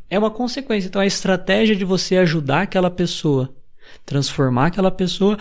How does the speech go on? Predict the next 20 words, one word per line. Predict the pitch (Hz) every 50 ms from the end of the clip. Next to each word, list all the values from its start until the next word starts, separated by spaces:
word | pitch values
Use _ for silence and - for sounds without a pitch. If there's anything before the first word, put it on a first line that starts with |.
| - - - - -
vai | - - 185 220 269 320 349 339 - -
fazer | - - 208 196 175 220
com | 214 226
que | - - - -
você | 202 - 196 180 - 196 185
tire | - - 214 233 240
os | 240 -
seus | - - 190 180 165 151
olhos | 156 151 147 139 135 135 135
dos | 135 156 147 143
downloads | 143 143 131 - - 156 147 135 135 135 139 156 170 170 165 170 180 - - - - -
e | 170 151
automaticamente | 160 175 196 196 220 196 175 180 185 - - 180 185 185 175
vai | 180
fazer | 180 - 196 180 175 180
o |
número | 175 175 175 170 175
de | 170 160
downloads | 170 160 165 165 156 156 156 156 -
crescer. | - - 156 160 156 - - 120 113